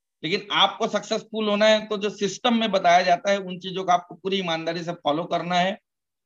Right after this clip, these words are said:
सबसे पहले, सबसे पहले जो, जिन चीजों की हमें नकल करना है उन चीजों को पूरी ईमानदारी से साथियों करना चालू कीजिए। सबसे पहले आपको करना है डीएमपीएल को ज्वाइन करने का कारण लिखना है। जी हाँ साथियों,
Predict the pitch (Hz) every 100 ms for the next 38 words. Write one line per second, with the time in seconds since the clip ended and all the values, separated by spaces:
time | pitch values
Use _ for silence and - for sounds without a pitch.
0 | _ 190 175 240 233 208 185 123 95 _
1 | _ _ _ _ _ _ _ _ _ _
2 | 185 185 240 220 202 202 220 220 - _
3 | _ _ _ _ 110 185 214 208 208 -
4 | 151 220 202 196 208 202 196 202 208 175
5 | 208 208 190 190 180 196 196 196 190 196
6 | 196 208 214 233 226 202 190 185 202 196
7 | 196 185 175 185 190 170 151 175 180 151
8 | 160 170 175 160 180 185 _ _ _ _
9 | _ _ _ _ 202 - - 262 262 214
10 | 220 214 214 208 202 202 214 165 190 208
11 | 208 - 202 196 202 131 151 196 185 175
12 | 170 180 196 190 151 143 143 147 123 110
13 | 110 107 104 104 151 208 202 190 185 190
14 | 220